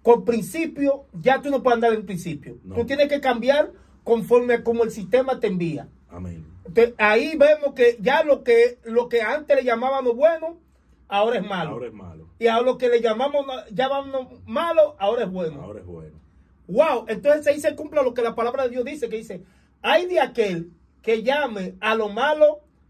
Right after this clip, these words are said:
Speaker 1: bueno y a lo bueno malo".
Speaker 2: Amén.
Speaker 1: Es decir, que estamos en el tiempo final, hermano Gerson.
Speaker 2: Estamos en el tiempo final. Estamos en el tiempo final. Vemos la, las guerras, cómo se están armando. Vemos los rumores de guerra.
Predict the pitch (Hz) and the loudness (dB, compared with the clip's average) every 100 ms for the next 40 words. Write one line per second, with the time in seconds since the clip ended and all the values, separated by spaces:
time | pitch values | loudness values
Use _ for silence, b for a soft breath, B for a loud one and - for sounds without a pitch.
0 | _ _ 175 311 302 233 220 233 _ _ | _ _ 2 4 4 0 -6 -10 _ _
1 | _ _ 175 196 190 180 247 254 254 254 | _ _ -4 -2 -4 0 0 2 -4 -6
2 | - _ _ _ _ 147 175 151 127 123 | -12 _ _ _ _ -8 -6 -6 -8 -18
3 | _ _ _ _ _ _ 85 85 87 87 | _ _ _ _ _ _ -20 -16 -16 -16
4 | - - 226 254 254 233 254 247 226 - | -14 -2 0 0 0 0 0 0 0 2
5 | 233 226 180 170 156 147 147 143 135 123 | 0 0 -4 -4 -4 -4 -8 -10 -12 -12
6 | - 131 156 165 151 123 131 127 120 107 | -12 -8 -6 -4 -6 -6 -10 -10 -12 -14
7 | 95 82 80 - 120 113 - 143 175 175 | -12 -14 -18 -20 -18 -16 -10 -6 -6 -6
8 | 165 - 120 120 104 98 143 170 170 165 | -8 -10 -10 -10 -12 -10 -8 -6 -6 -6
9 | 147 120 110 117 110 92 90 b b _ | -8 -8 -8 -8 -8 -10 -14 b b _
10 | 117 143 165 160 143 143 131 117 151 156 | -4 -2 2 2 0 -2 -6 -4 0 0
11 | 143 139 139 139 131 131 127 120 107 95 | -2 -4 -6 -8 -8 -8 -8 -8 -10 -12
12 | 92 b - 123 151 175 160 147 139 156 | -16 b -8 -4 0 2 4 2 2 2
13 | 156 139 127 104 92 | 4 2 0 -2 -4